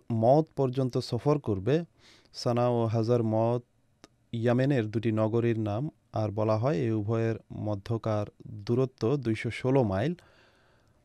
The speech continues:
মোট কথা, মহানবী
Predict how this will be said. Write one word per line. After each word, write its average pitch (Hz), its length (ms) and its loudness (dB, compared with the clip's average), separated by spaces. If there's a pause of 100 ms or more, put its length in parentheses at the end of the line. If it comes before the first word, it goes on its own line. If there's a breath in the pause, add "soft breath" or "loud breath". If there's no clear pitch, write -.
(720 soft breath)
মোট 135 240 0
কথা, 165 440 6 (440)
মহানবী 143 580 6